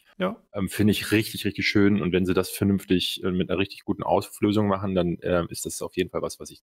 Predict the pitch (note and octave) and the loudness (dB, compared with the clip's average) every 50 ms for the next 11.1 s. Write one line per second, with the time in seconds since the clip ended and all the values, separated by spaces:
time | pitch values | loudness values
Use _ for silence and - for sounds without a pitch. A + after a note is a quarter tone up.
0 | _ _ - F#2 E2+ E2 - F#2+ F#2 F2 - - - - - - - F#2 F2 E2 | _ _ -10 -10 -10 -10 -10 -8 -8 -8 -8 -10 -14 -16 -18 -16 -12 -10 -10 -10
1 | D#2+ D#2 - _ E2 E2+ E2+ F#2 F#2 G2+ A2 G2+ E2 E2+ - G2 G2+ B2+ - - | -10 -12 -16 _ -14 -4 0 2 4 4 4 2 2 2 0 0 0 2 0 0
2 | - - G2 F#2 - - - F#2 G2+ F#2+ E2+ D#2 - - - _ D2+ D2 D2 D2 | 0 0 0 0 0 2 2 4 4 2 2 0 -2 -6 -6 _ -8 -8 -6 -6
3 | D2 D2+ - _ _ _ _ _ _ _ _ _ _ _ _ A3+ - - - - | -8 -10 -14 _ _ _ _ _ _ _ _ _ _ _ _ -6 -4 0 0 0
4 | D3 B2+ B2+ - D3+ C#3 C3+ C#3+ C3+ C3 C3 B2+ E3+ E3+ E3 D3+ - - D#3 D3 | 2 2 2 2 2 2 4 4 4 4 4 4 4 4 4 4 2 2 2 4
5 | C#3+ C#3+ C#3+ C#3 D3+ C#3+ C#3+ C#3 C3 C#3+ C#3+ F3 F3 - F3 E3 - F3+ E3+ - | 4 4 4 2 2 2 2 2 2 4 2 2 2 2 0 0 0 0 0 2
6 | - E3 D#3+ E3 D#3+ - - D#3+ D#3 D#3 D#3+ E3+ - - - - - - - - | 0 0 0 -2 -4 -2 -2 0 0 0 0 -2 -4 -6 -12 -16 -16 -8 -2 0
7 | D#3+ D#3 D3+ F3 G3 - - F#3+ F#3 F3 - - - - - - - B2+ - E3 | 2 2 4 2 2 4 4 4 4 2 0 -4 -10 -20 -18 -16 -8 -6 -6 -2
8 | - - G3+ G3 F#3 F#3+ F#3 F3+ F3 F3 E3+ - - - - F3 F3 E3+ E3+ D3+ | 0 2 4 4 4 4 4 4 4 2 2 0 -4 0 2 2 4 4 4 2
9 | - - D#3+ C#3+ C#3 C3+ C#3+ D#3 E3+ F3 E3 E3 D#3+ D#3 D#3 D3+ D3 D3+ D3 D3 | 4 4 4 6 6 6 6 6 6 6 6 6 6 6 6 4 4 4 4 4
10 | D#3+ - F#3 E3 D#3+ D#3+ - - - - E3+ D3 C#3+ D3 C#3+ - - - - - | 6 4 4 4 4 2 0 -2 0 2 4 6 6 4 2 0 -2 -2 -2 -4
11 | - - | -6 -10